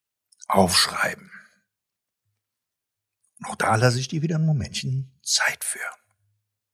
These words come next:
Ah, da bist du wieder. Schön. Jetzt kannst du hergehen und die ganze Sache mal so ein bisschen sortieren, und zwar nach Hebelkraft.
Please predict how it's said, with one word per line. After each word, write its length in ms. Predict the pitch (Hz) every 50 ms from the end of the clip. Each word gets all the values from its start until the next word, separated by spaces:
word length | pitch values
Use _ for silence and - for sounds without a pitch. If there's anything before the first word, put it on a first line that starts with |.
| _ _ _ _ _ _ _ _ _ _ _ _ _ _ _ _ _ _ _ _ _ _ _ _ _ _ _ _ _ _ _ _ _ _ _ _ _ _ _ _ _ _ _ _ _ _ _ _ _ _ _ _ -
Ah, 280 | - - 123 135 131 123
da 100 | 117 113
bist 300 | 120 170 156 - - -
du 80 | 165
wieder. 280 | 143 151 117 82 80 -
Schön. 480 | - - - 202 214 196 - - - _ _ - - - - - - - - - - - - _ _ _ _ _ _ _ _ _ _ _ _ _ _ _ _ _ _ _ _ _
Jetzt 560 | - 156 202 220 - - 220 - - - - - _ _ _ -
kannst 320 | - - 175 185 - -
du 80 | 165 120
hergehen 760 | 98 104 107 120 131 131 185 202 220 285 320 330 302 262 - - - - - - -
und 120 | 120 117
die 100 | 113 107
ganze 440 | - 127 151 202 214 - - 175 131
Sache 300 | 107 113 117 - - 160
mal 240 | 123 123 120 127 135
so 80 | 135
ein 80 | 117 113
bisschen 400 | 135 131 - - 151 135 131 131
sortieren, 1080 | 120 101 - 120 113 - - - - - 175 165 165 147 123 104 85 76 - - -
und 160 | - - - -
zwar 380 | - - - - 120 120 123
nach 280 | 120 123 120 - - -
Hebelkraft. 1200 | - - - 160 190 208 165 135 120 - 110 104 - - - - - - - - - - - - -